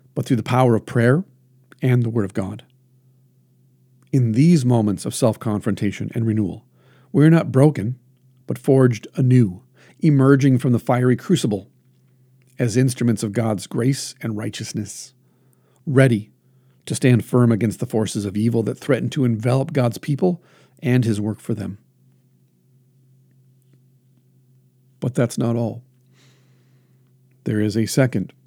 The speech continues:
battle that occurs every single day. It's not just ourselves that we wrestle with, but we are also called to confront the forces of this evil world.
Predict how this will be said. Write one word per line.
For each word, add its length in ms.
battle 460
that 140
occurs 480
every 180
single 280
day. 180
It's 160
not 180
just 260
ourselves 560
that 100
we 120
wrestle 320
with, 160
but 100
we 140
are 140
also 400
called 320
to 60
confront 360
the 80
forces 420
of 120
this 180
evil 240
world. 360